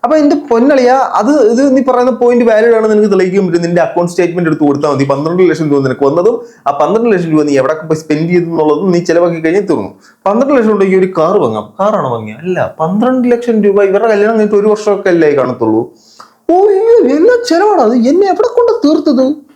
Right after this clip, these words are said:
കൊള്ളാം. അപ്പൊ അങ്ങനെ ഒരു സെറ്റപ്പാണ് വീണ്ടും പറയുന്നത്. പുള്ളിക്കാരൻ ഭ-, ഭാര്യയെക്കുറിച്ച് പറയുന്ന കുറ്റങ്ങളാണ്. "അവക്ക് എന്നോട് സ്നേഹമില്ല, അവള് ടോക്സിക് പേഴ്സൺ ആണ്, എനിക്കൊരു പഫ് അടിക്കണമെങ്കിൽ വരെ ഇവൾ എന്റെ പുറകെ വന്ന് ഇവൾക്ക്, എനിക്കൊരു സ്വാതന്ത്ര്യം തരത്തില്ല, എന്ന് വൃത്തികെട്ട പെണ്ണ്, പിന്നെ,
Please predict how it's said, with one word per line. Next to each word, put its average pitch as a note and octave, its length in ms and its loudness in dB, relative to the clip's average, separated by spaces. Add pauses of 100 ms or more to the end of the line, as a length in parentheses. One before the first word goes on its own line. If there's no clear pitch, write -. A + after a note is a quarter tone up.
(160)
കൊള്ളാം. - 520 -2
അപ്പൊ B3 140 0
അങ്ങനെ D4 360 2
ഒരു C#4+ 280 2
സെറ്റപ്പാണ് A#3 500 0
വീണ്ടും A3 360 2
പറയുന്നത്. G3+ 400 2
പുള്ളിക്കാരൻ G#3 720 0 (880)
ഭ-, C#3 240 -2
ഭാര്യയെക്കുറിച്ച് E3+ 760 -2
പറയുന്ന G3+ 220 -2
കുറ്റങ്ങളാണ്. G#3 680 -2 (440)
"അവക്ക് D#3 200 -2
എന്നോട് D#3 240 0
സ്നേഹമില്ല, D3+ 540 0
അവള് D3 320 2
ടോക്സിക് D3 460 -2
പേഴ്സൺ D3+ 300 0
ആണ്, C#3+ 200 -2
എനിക്കൊരു D#3+ 520 2 (300)
പഫ് D3+ 260 -2
അടിക്കണമെങ്കിൽ F3 520 2
വരെ D#3 100 0
ഇവൾ D#3+ 380 2
എന്റെ D#3 180 0
പുറകെ D#3 380 0
വന്ന് D#3 240 0
ഇവൾക്ക്, F3 280 0
എനിക്കൊരു A#3 360 2
സ്വാതന്ത്ര്യം C#4 800 2
തരത്തില്ല, A3 280 0
എന്ന് G3+ 120 2
വൃത്തികെട്ട F#3 380 0
പെണ്ണ്, F3+ 260 0
പിന്നെ, G3+ 400 0